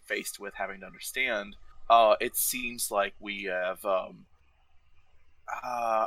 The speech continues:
uh, there's some sort of, uh, loophole, some sort of a, wh-, what, what they call in the computer world, they call it a, an attack footprint, an attack surface, which is a, uh, flaw in the system. That is something that's generally insurmountable. The, uh,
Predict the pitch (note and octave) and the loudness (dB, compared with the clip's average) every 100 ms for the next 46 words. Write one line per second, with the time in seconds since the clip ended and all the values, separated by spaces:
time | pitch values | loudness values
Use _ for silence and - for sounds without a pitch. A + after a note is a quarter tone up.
0 | - C3 B2 C3+ C#3 - G#3+ G#3 A#3 G#3+ | 0 -8 -8 -8 -2 2 2 2 -2 2
1 | G3 F3 D#3 D#3+ D#3 D3+ D3+ - A#3+ - | 2 2 -2 2 6 6 4 -2 -8 -8
2 | - F#2+ - A#2+ - C3 A#2+ A2 G#2 G2+ | -8 -6 -6 -6 -4 -2 0 2 2 0
3 | - - B2 - B2+ A#2+ A#2 - B2+ A#2+ | -6 -10 -4 -4 -4 -6 -8 -6 -2 0
4 | A2+ A2 A2+ G#2+ G2 A2 - D#3+ A2+ G#2 | 0 -4 -10 -12 -12 -14 -6 -4 -2 -2
5 | G2+ - G#2+ G2+ G2+ - G#2+ G2+ - C#3+ | -4 -6 -6 -6 -10 -8 -8 -8 -4 -4
6 | - - - - G2 D#2+ - G2+ - C3 | -4 -8 -10 -12 -16 -12 -8 -2 4 4
7 | - F#2+ - - - - _ _ _ _ | 4 -6 -6 -8 -8 -10 _ _ _ _
8 | A#2 A#2 A2 G#2 - - G#2 G2+ G2+ - | -10 -4 -4 -2 -6 -6 -4 -4 -4 -4
9 | G2 - - G#3 D#3 G#2+ G#2+ - - - | -4 -4 0 8 8 8 0 -6 -10 -10
10 | - - - - - - - - - - | -14 -20 -20 -20 -20 -20 -20 -20 -8 -2
11 | G2+ - - - B2 A2+ A2 - - - | -2 -2 -6 -2 -2 -4 -8 -8 -10 -12
12 | A#2+ D3+ C#3+ B2+ A#2 B2 - G#2+ G#2 G#2+ | -2 2 2 2 -2 -4 -4 -4 0 0
13 | G2+ G2 G2 F#2+ F#2+ G2 G2+ F2+ F2+ - | -2 -6 -8 -8 -10 -10 -8 -6 -4 -4